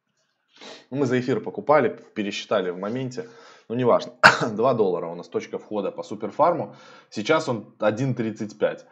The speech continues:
Было страшно, значит, вчера, когда я видел, как свеча доходила ниже доллара, он про-,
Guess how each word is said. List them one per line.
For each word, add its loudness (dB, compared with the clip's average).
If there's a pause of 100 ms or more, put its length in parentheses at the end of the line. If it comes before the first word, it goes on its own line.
(300)
Было 2
страшно, 2
значит, -10
вчера, 0
когда -4
я 0
видел, -6
как -16
свеча -2 (200)
доходила -6
ниже -6
доллара, 0
он -4
про-, 0